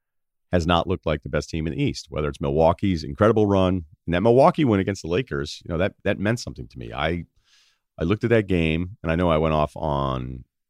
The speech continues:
the people that tweet, but the team itself, you know, it's always tough. It's always tough when you're really good, but you haven't done it. It's much like Toronto last year,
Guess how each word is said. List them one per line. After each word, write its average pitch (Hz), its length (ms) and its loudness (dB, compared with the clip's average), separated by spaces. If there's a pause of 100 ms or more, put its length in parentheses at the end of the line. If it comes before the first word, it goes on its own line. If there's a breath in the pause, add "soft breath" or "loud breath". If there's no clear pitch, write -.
(120)
the 73 80 -10
people 69 200 -6
that 60 100 -12
tweet, 80 380 -2 (100)
but 67 240 -2 (480)
the 73 80 -10
team 98 220 -2
itself, 82 460 0 (460)
you - 80 0
know, 139 60 6
it's 135 100 2
always 185 200 6
tough. 151 180 6
It's 92 120 0
always 156 160 6
tough 143 180 4
when 135 100 4
you're 120 120 4
really 127 280 4
good, 98 480 6 (140)
but 92 80 2
you 90 100 2
haven't 92 260 2
done 143 140 4
it. 98 140 -4
It's - 100 -20
much 65 200 -12
like 82 120 -4
Toronto 104 340 0
last 127 360 0
year, - 100 -18